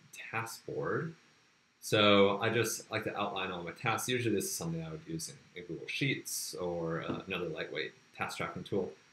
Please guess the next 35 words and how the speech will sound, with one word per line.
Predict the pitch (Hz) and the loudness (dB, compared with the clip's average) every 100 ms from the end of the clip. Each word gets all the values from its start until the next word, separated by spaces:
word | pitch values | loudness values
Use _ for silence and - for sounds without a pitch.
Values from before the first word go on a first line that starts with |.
| - | -4
So | 107 95 | 2 2
I, | - 117 113 110 | 4 4 4 2
I | |
like | 143 170 | 0 0
to | |
start | - 139 117 | 0 2 2
as | 101 98 | -2 -4
a | |
table, | - 104 101 85 - - | 0 2 2 -4 -6 -2
but | 90 82 - - - _ _ - | 0 0 -4 -20 -20 _ _ -6
you | 110 | -4
can | 107 101 | -2 -4
often | - 120 - - 95 90 92 104 - - _ _ _ _ _ _ _ _ _ _ _ _ _ _ _ _ _ - | -4 -6 -4 -2 0 0 -2 -6 -10 -20 _ _ _ _ _ _ _ _ _ _ _ _ _ _ _ _ _ -2
focus | 101 104 98 | 0 0 -2
on | 95 90 90 | -2 -2 -2
the, | 90 82 85 | -2 -2 0
the | |
different | 101 98 98 | 0 0 -2
visuals | 95 90 101 90 | -2 0 0 0
that | - | -4
the | - | -10
team | - 113 101 | -2 0 0
likes | 95 - | -2 -6
the | 98 | -2
most. | 135 202 196 - | -2 -2 -4 -8
So, | - 95 87 85 82 | 0 2 4 2 0
uh, | 80 82 80 | -2 -4 -6
a | |
task | - - 104 - | -6 -2 -2 -2
board | 107 101 98 | 2 4 2
is | 92 | 0
a | 92 | -2
really | 92 98 92 | 0 0 0
common | - 92 90 87 | -2 -4 -2 -4
view, | 90 90 85 | -2 -2 -2